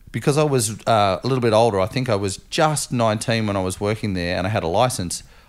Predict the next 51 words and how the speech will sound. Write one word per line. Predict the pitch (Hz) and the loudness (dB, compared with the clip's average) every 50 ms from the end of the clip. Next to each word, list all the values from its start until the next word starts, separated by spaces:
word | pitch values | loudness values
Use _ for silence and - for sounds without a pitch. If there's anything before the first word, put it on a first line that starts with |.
| - - | -6 -6
I | 120 | -4
did | 120 120 120 113 | -2 0 0 2
a | |
lot | 120 110 101 | 2 2 2
of | 98 | 0
the | 98 | 0
night | 95 104 107 110 101 | 0 0 0 0 0
shifts | - - - 101 95 - - | -4 -6 -4 -4 -4 -4 -4
and | 98 98 98 | -2 -2 0
then | 98 95 95 92 92 95 - - - - _ - _ _ _ - | 0 -2 -2 -2 -4 -6 -8 -14 -20 -20 _ -20 _ _ _ -4
did | 127 117 104 95 92 95 | -2 -2 -2 -2 -2 -2
what | 104 - | -2 0
they | - 107 | 0 -2
call | 101 - - 104 95 | -2 -2 -2 -4 -2
walkers, | 87 98 117 120 117 - 104 87 - | 0 2 2 2 2 0 -4 -6 -4
which | 98 92 - 104 | -6 -6 -6 -6
is | 92 - | -8 -6
packing | - - 95 - - 80 | -6 -6 -6 -6 -6 -8
the | 80 | -8
fridges | - - 92 82 90 87 90 | -6 -6 -8 -6 -6 -8 -8
and | 85 78 | -8 -8
stuff | - - - - - | -8 -8 -10 -10 -10
at | - - | -12 -8
night. | 85 87 85 - - - - - - - - - - - - | -8 -8 -8 -10 -12 -18 -20 -20 -20 -20 -20 -20 -12 -2 0
But | 110 101 | 2 4
I, | 98 107 107 87 - - - - - - - - 113 | 4 2 2 -2 -6 -12 -20 -20 -20 -20 -12 -4 -2
I, | 110 101 101 98 - - - - - - _ - | 0 0 0 -2 -6 -12 -20 -20 -20 -14 _ -4
at | 120 90 95 | -2 -2 0
one | 127 160 196 | 0 0 0
stage, | - - - 113 107 98 - | -2 0 0 0 0 0 0
most | 131 139 147 - - | 0 -2 -2 -2 -4
of | 117 | -6
the, | 110 107 95 - - - 175 | -6 -6 -8 -10 -20 -16 -8
the, | 147 98 90 | -6 -4 -2
the | 92 92 92 101 | -2 -2 -4 -4
men | 92 98 104 120 127 120 113 107 107 | -4 -2 0 0 0 0 0 -2 -2
in | 98 107 104 98 98 | -4 -4 -4 -4 -2
McDonald's | 98 92 92 - - 95 95 95 - - | -2 -4 -4 -2 -4 -2 -2 -2 -4 -6
were | 98 | -4
working | 92 104 95 92 - 95 90 87 | -4 -2 -4 -4 -4 -6 -6 -4
on | 80 82 | -4 -6
the | 85 | -6
grill | 85 - 123 123 120 120 113 104 | -4 -2 0 2 2 2 0 -2
and | 98 98 | -4 -4
most | 95 95 - - | -4 -4 -6 -6
of | 98 90 | -8 -6
the | 87 90 85 | -6 -6 -6
women | 85 98 104 98 95 95 92 | -6 -6 -4 -4 -4 -4 -4
were | 90 90 90 | -4 -6 -6
in | 82 | -2
drive-thru. | 87 117 127 127 - - 90 | 0 0 0 0 0 -4 -8